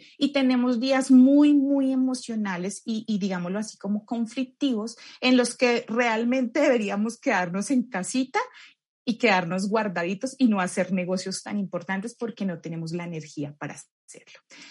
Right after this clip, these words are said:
Entonces, en esa información, eh, eh, pues está todo, eh, contenido, el ebook, que está súper lindo, genial.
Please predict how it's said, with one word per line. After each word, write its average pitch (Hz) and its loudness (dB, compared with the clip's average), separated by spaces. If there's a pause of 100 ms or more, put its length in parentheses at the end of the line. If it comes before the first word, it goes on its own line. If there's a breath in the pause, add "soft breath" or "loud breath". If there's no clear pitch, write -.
Entonces, 262 0
en 254 4
esa 294 0
información, 311 0 (460 soft breath)
eh, 233 4
eh, 220 -2
pues 233 -6
está 196 -4
todo, 214 -6
eh, 233 -4
contenido, 202 -4
el 226 2
ebook, 202 -2 (100)
que 208 -4
está 175 -8
súper - 0
lindo, 175 -8
genial. 170 -6